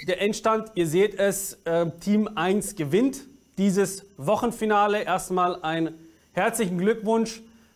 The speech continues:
zum Einzug in das Staffelfinale. Ähm, ihr werdet jetzt auch gleich noch ein paar T-Shirts eingeblendet bekommen, die, äh, Team eins auch nach Hause geschickt bekommt für das Staffelfinale.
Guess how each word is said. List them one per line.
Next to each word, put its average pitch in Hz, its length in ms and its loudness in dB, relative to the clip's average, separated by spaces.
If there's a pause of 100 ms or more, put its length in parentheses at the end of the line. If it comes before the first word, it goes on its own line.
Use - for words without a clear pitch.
zum 185 260 -4
Einzug 220 540 0
in 185 140 0
das 160 280 0
Staffelfinale. 208 1040 0 (500)
Ähm, 165 600 0
ihr 170 80 0
werdet 175 240 2
jetzt 175 160 -2
auch 170 120 -2
gleich 165 260 0
noch 165 160 -2
ein 151 100 -2
paar 151 180 -2
T-Shirts 202 360 -2
eingeblendet 180 540 -2
bekommen, 175 340 -2
die, 165 240 -2 (160)
äh, 160 240 -2
Team 170 180 -6
eins 165 260 -4
auch 151 120 -2
nach 139 180 -6
Hause 170 240 0
geschickt 165 300 -8
bekommt 165 300 -6
für 156 100 -4
das 151 120 -4
Staffelfinale. 175 840 -2